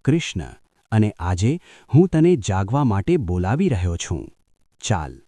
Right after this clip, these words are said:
હું તને એક વાર્તા કહું. એક માણસ હતો, બિલકુલ તારા જેવો. એ જીવનમાં ભટકી રહ્યો હતો, ક્યારેક પૈસાની પાછળ,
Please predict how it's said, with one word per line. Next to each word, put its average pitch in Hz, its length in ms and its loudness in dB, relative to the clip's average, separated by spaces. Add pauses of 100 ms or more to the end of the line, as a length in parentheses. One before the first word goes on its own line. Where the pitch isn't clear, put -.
(300)
હું 156 120 8
તને 170 340 2
એક 160 220 0
વાર્તા 90 400 -4
કહું. 80 380 -6 (580)
એક 180 220 4
માણસ 98 440 0
હતો, - 360 -8 (280)
બિલકુલ 196 460 0
તારા 107 340 -2
જેવો. 80 440 -8 (580)
એ 180 160 6
જીવનમાં 143 580 2
ભટકી 90 400 -2
રહ્યો 92 260 0
હતો, 78 420 -6 (420)
ક્યારેક 101 320 0
પૈસાની 110 500 0
પાછળ, 117 480 -4